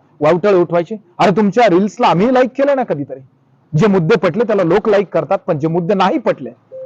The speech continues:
उगाच काहीतरी भांडवल तयार करायचं आणि पुढे जायचं हे बरोबर नाहीये. संभ्रम पसरवणारे आणि संभ्रम ज्याच्यावर पसरवला जातोय, लोकांनी जे घ्यायचं ते घेतलं पाहिजे. पण मी आज तालुका भरत फिरलो, मी दोन दिवस याच्यावर का बोललो नाही,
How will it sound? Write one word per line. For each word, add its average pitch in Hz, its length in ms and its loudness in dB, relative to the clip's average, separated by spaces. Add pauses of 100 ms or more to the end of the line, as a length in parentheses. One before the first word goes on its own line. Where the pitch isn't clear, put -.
उगाच 247 320 0
काहीतरी 233 280 0
भांडवल 214 380 0
तयार 180 200 2
करायचं 139 420 -4 (260)
आणि 151 140 0
पुढे 165 240 0
जायचं 175 240 0
हे 190 140 2
बरोबर 185 360 0
नाहीये. 151 220 -6 (320)
संभ्रम 247 600 2
पसरवणारे 247 1040 2 (320)
आणि 185 220 0
संभ्रम 180 460 0
ज्याच्यावर 180 420 2
पसरवला 170 520 -2
जातोय, 135 340 -4 (720)
लोकांनी 185 460 0
जे 185 140 0
घ्यायचं 156 320 -4
ते 147 60 -2
घेतलं 147 240 -2
पाहिजे. 127 200 -4
पण 151 160 -4
मी 170 60 -2
आज 196 220 2
तालुका 208 260 2
भरत 208 160 2 (100)
फिरलो, 143 200 0 (260)
मी 156 80 -2
दोन 233 260 4
दिवस 254 200 4
याच्यावर 220 240 2
का 208 180 2
बोललो 185 240 2
नाही, 233 160 -2